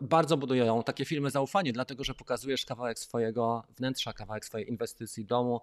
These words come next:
tego, co zwykle ludzie nie widzą, czyli to jest ten behind the scenes, bierzesz ludzi gdzieś, e, za, za kur-,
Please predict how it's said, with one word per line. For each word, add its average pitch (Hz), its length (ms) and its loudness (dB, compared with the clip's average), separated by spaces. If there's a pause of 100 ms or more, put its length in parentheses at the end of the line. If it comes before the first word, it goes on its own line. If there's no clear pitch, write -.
(400)
tego, 139 200 0
co 120 300 -2
zwykle 117 280 -4
ludzie 123 260 -2
nie 117 120 -2
widzą, 101 460 -6
czyli 104 160 -6
to 117 100 -2
jest 107 140 0
ten 107 140 -4
behind 104 360 -4
the 101 80 -2
scenes, 101 400 -6 (220)
bierzesz 104 340 -8
ludzi 101 300 -12
gdzieś, - 420 -6 (300)
e, 104 100 -4
za, 113 180 2
za 110 300 -4
kur-, 107 420 0